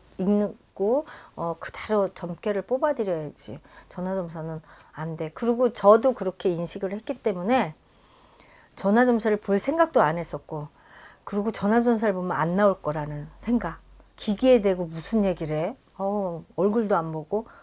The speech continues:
저 사람이 날 속일 수도 있는데, 이런, 저, 이제 제 입장에서 봤을 때 그랬거든요. 근데 이제 유튜브하고 전화점사, 이제 멀리 계신 분, 또 코로나 시대이기 때문에, 아, 그 코시대? 음, 그렇기 때문에, 어, 비대면으로 전화점사를 볼 수밖에 없었어요.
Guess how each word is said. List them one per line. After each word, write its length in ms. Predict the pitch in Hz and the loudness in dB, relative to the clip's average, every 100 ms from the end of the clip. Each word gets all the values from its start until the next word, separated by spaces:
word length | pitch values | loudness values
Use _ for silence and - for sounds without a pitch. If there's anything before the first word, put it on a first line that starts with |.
| - - | -20 -10
저 140 | 214 | -4
사람이 260 | 208 233 202 | 0 0 2
날 200 | 165 175 | 2 0
속일 280 | - 311 | -4 -4
수도 240 | 285 - 185 | -6 -8 -10
있는데, 360 | 165 156 202 - - - - | -8 -8 -10 -12 -18 -20 -4
이런, 400 | 202 240 220 175 | 2 2 2 -2
저, 160 | - 202 | -4 -4
이제 220 | 208 196 185 | 0 0 0
제 200 | - 220 | 6 6
입장에서 440 | 233 254 214 180 | 8 6 6 2
봤을 260 | 180 147 - | -6 -8 -8
때 80 | 160 | -10
그랬거든요. 680 | - 190 - 165 151 160 226 | -2 -2 -2 -8 -10 -10 -10
근데 200 | 202 214 233 _ - - - - | -8 -10 -12 _ -20 -20 -20 -2
이제 380 | 240 262 233 143 | 6 10 10 8
유튜브하고 560 | 214 294 277 254 214 | -2 0 2 2 0
전화점사, 680 | 214 190 196 202 185 165 165 | -2 2 2 2 0 -4 -6
이제 180 | 165 160 | -4 -4
멀리 340 | 160 190 277 | 0 2 2
계신 380 | 294 208 - 165 | 2 0 -2 -8
분, 160 | 160 160 - | -12 -12 -10
또 80 | |
코로나 400 | 202 - 349 311 | -8 -4 -2 0
시대이기 400 | 240 220 196 185 - - - | -2 -4 -6 -6 -10 -16 -8
때문에, 220 | 170 - | -6 -6
아, 100 | 165 | -10
그 120 | - | -10
코시대? 480 | - 285 - - 415 - - - | -6 -4 -4 -2 -4 -6 -20 -8
음, 260 | 185 170 170 - - - | -6 -6 -10 -16 -20 -16
그렇기 240 | - 233 214 | -2 -2 0
때문에, 320 | 196 185 180 - - - | -2 -2 -6 -12 -20 -12
어, 320 | 175 175 175 175 _ _ - | -4 -2 -2 -4 _ _ -4
비대면으로 880 | 226 226 285 247 202 180 170 175 180 | 2 6 8 8 4 0 0 0 0
전화점사를 640 | - 190 233 247 220 202 | -2 0 4 2 2 -2
볼 160 | 180 175 | -4 -6
수밖에 360 | - 196 180 151 | -6 -4 -4 -4
없었어요. 720 | 143 202 - 151 143 156 160 | -6 -6 -6 -6 -6 -8 -12